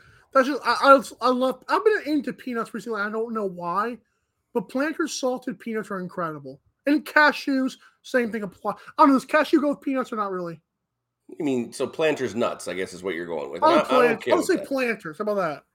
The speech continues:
Speaker 2: All right, Planters nuts. I, I'm good. I, I have nothing in my, my, my queue here that would, would overlap, so you're fine. Planters nuts is fine.
Speaker 1: That's fair.
Speaker 2: That's a, that's a tried and true. I like that one.
Speaker 1: All right, go ahead.
Speaker 2: I'm gonna go with a, a tried and true,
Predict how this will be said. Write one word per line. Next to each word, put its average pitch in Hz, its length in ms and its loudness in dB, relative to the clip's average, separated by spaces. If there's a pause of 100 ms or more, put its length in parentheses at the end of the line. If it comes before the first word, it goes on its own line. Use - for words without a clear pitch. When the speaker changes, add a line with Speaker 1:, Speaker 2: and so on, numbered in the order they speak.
(400)
Speaker 2:
All - 60 -12
right, - 100 -8
Planters 190 380 4
nuts. 123 360 0
I, 123 220 2
I'm 165 160 0
good. 143 160 2
I, 135 220 6
I 135 120 2
have 139 200 0
nothing 131 340 0
in 120 80 2
my, 110 400 0
my, 101 540 -2
my 101 160 -2
queue 107 220 -6
here 95 200 -2
that 92 120 -2
would, 87 140 -8 (460)
would 101 120 -2
overlap, 87 480 -2
so 95 100 -6
you're 95 160 -2
fine. 80 260 -8
Planters 135 380 2
nuts 92 340 -6
is 90 140 -12
fine. - 240 -20 (240)
Speaker 1:
That's 202 260 -4
fair. 147 220 -18
Speaker 2:
That's 135 160 -8
a, 127 60 -16 (100)
that's 135 180 -2
a 151 40 -6
tried 135 340 2
and 120 100 -4
true. 98 240 -4
I 92 80 -2
like 98 240 -2
that - 160 -12
one. - 100 -18 (460)
Speaker 1:
All 170 140 -4
right, 143 100 -12 (160)
go 226 180 4
ahead. 196 140 4 (240)
Speaker 2:
I'm 330 80 -6
gonna 202 160 -2
go 139 180 2
with 117 160 2
a, 101 360 -2
a 95 80 -4
tried 107 460 0
and 92 120 -10
true, 98 600 -4